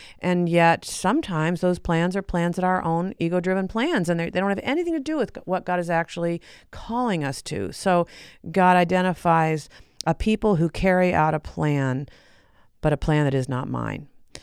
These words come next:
So the plans that we're making and keeping, are they God's plans for us, really? Um, or are they just plans that come out of our own heads and our own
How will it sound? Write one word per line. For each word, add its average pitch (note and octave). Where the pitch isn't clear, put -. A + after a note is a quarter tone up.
So E3+
the D#3
plans F#3
that F3
we're D#3
making D3+
and C#3
keeping, C3+
are D3+
they F3
God's F3+
plans A3
for A3
us, G#3+
really? A3+
Um, D#3
or E3
are D#3
they D#3
just D3+
plans D3+
that -
come D3+
out C#3+
of C#3
our C3+
own C#3
heads C3+
and C3+
our C3
own C3